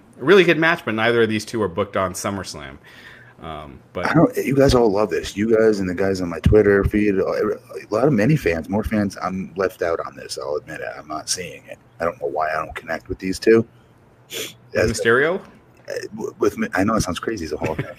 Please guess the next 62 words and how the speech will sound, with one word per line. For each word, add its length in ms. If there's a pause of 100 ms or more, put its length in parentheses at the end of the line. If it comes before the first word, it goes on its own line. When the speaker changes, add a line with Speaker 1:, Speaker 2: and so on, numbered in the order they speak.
(140)
Speaker 1:
<laughs> 260
Yeah. 220
Speaker 2:
He's 100
a 140
friend, 320 (180)
but 140
Mysterio 520
versus 380
Andrade, 400
I'm 80
saying. 420
Speaker 1:
Oh, 220
gotcha. 300
Speaker 2:
That 180
particular 480
matchup, 640
everyone 380
else 160 (100)
has 100
been 160
dying 380
for 220
it. 200
They 60
love 120
that 180
matchup. 420
They 80
wanted 240
to 80
see 160
more 360
of 100
it, 200
I 40
remember. 640 (840)
And, 140
uh, 180
we 80
gave 220
it 120
to 120
it. 80
They 80
gave 180
it 120
to 100
him. 280
I 60
was 100
just 140
like, 120 (120)
"Nah, 60 (260)
I 40
could 100
fast 200
forward 220
this 160
match 240
if 80
I 80
could." 260